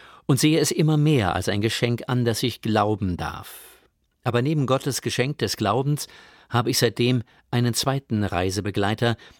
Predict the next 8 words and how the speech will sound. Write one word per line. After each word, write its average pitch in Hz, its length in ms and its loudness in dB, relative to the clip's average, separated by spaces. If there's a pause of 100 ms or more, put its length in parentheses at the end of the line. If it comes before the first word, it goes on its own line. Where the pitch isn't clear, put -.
(160)
einen 151 420 2
oft - 320 -6 (120)
unangenehmen 110 920 0
Gesellen. 110 480 -2 (580)
Sein 143 240 0
Name 90 300 -2
heißt 107 460 -4 (200)
Zweifel. - 540 -4